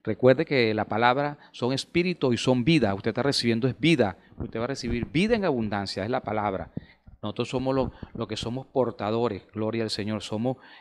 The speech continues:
eh, vasos vacíos donde esta palabra va a fluir, donde esta palabra va a salir, gloria al Señor. Tenemos el sumo cuidado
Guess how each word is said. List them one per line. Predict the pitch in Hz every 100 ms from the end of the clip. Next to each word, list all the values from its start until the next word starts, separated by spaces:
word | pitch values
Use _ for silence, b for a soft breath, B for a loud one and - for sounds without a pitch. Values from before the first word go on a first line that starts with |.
| B
eh, | 107 104
vasos | 98 113 123 - 117
vacíos | 107 - 131 131 98 b b
donde | 110 107
esta | 101 123
palabra | - 107 110 113 110
va | 107
a |
fluir, | - 127 123 127
donde | 113 104 98
esta | -
palabra | - 104 104 110
va | 110 117
a | 131 -
salir, | 123 110 107 139 95 _ b b -
gloria | 113 120
al | 117
Señor. | - 101 113 98 - - - _ - -
Tenemos | 107 110 135
el | 131
sumo | - 135 139
cuidado | 117 113 113 123 101